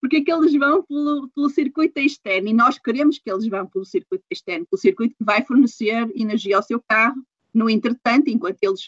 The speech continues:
eles passam pelo seu, pelo circuito do seu automóvel, ahm, nós queremos que isso aconteça, não queremos que eles passem pelo interior da bateria.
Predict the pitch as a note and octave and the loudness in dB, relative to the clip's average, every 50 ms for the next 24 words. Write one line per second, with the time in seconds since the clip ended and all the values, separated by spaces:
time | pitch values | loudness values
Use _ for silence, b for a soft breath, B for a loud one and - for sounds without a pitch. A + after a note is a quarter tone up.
0 | F#3+ - G#3 G#3 - - - - A3 A#3 A#3+ A#3+ - A3+ F#3 - - F#3 F#3 F3 | -6 -2 -2 -2 -2 -4 -6 -4 -2 0 0 -2 -2 -6 -8 -6 -4 -4 -4 -4
1 | - - G3 F3+ E3+ - _ _ _ _ _ _ _ - G3 - - - - - | -2 -2 -2 -2 -2 -8 _ _ _ _ _ _ _ -2 0 2 2 0 0 2
2 | G#3 G3 - F#3 F3 - - G3+ F#3 F#3+ F#3+ G3 - - A#3 A3+ A3+ A3 A3+ B3 | 0 0 0 -2 -10 -6 -2 -2 0 2 2 0 0 0 0 2 4 4 4 4
3 | B3 C#4 C#4 C#4+ - _ _ _ _ _ _ _ _ _ - - A3 G#3+ A3 A3+ | 2 -2 -6 -8 -10 _ _ _ _ _ _ _ _ _ -6 -2 0 2 4 4
4 | A#3+ B3+ B3 - - _ _ _ _ _ - - _ - G#3+ A3 A3 A3 - - | 4 2 0 -2 -4 _ _ _ _ _ -20 -14 _ -4 0 0 0 0 0 -4
5 | A3+ A3+ A3+ - - C4+ - C#4+ C4+ - D4 D#4 - E4 E4+ - F4+ C4+ A3+ A3+ | -4 -4 -4 -4 -6 -6 -6 -4 0 2 2 2 2 0 -4 -4 -4 -4 -4 -6
6 | - A#3+ B3+ C4+ C4+ - - C#4 C#4 C#4 - - C4 C#4+ - D4+ D4+ D#4 - C#4 | -6 -4 -4 -4 -4 -4 -6 -8 -8 -6 -4 -2 -2 0 2 2 2 4 2 4
7 | C#4+ C#4+ D4 C#4+ C#4 C#4+ E4+ C#4+ C#4 C4+ C4+ C#4 C#4 C#4+ C#4+ C#4+ C#4+ C#4+ C#4+ C#4+ | 4 6 8 8 6 6 4 0 -2 0 2 2 2 2 2 -2 -4 -4 -6 -6
8 | - C4+ B3+ A3 G3+ G3 | -8 -10 -10 -10 -10 -10